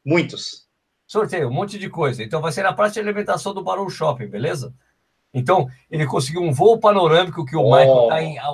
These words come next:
Speaker 2: o Michael foi convidado
Speaker 1: Tá, tá,
Speaker 2: pra
Speaker 1: tá
Speaker 2: fazer o
Speaker 1: assim, ó.
Speaker 2: ele tá, ele tá assim, não passa uma agulha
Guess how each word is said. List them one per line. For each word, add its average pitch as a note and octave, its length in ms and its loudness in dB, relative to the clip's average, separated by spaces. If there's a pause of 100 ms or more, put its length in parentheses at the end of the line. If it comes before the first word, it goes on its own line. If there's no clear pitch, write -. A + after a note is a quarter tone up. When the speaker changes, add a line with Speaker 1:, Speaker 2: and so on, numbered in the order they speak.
Speaker 2:
o D3 80 -6
Michael D3+ 560 0
foi D#3+ 120 -6
convidado C#3+ 500 2
Speaker 1:
Tá, - 20 -6
tá, C#3 60 -2
Speaker 2:
pra D#3+ 100 0
Speaker 1:
tá - 60 -10
Speaker 2:
fazer D3+ 220 0
o B2+ 80 0
Speaker 1:
assim, - 60 -8 (240)
ó. E3 60 4
Speaker 2:
ele D4 320 6
tá, G#3 260 4 (340)
ele E3 160 -2
tá G#3+ 140 4
assim, G#3 200 0
não G3+ 140 2
passa G#3 280 2
uma A3+ 220 4
agulha F#3+ 580 2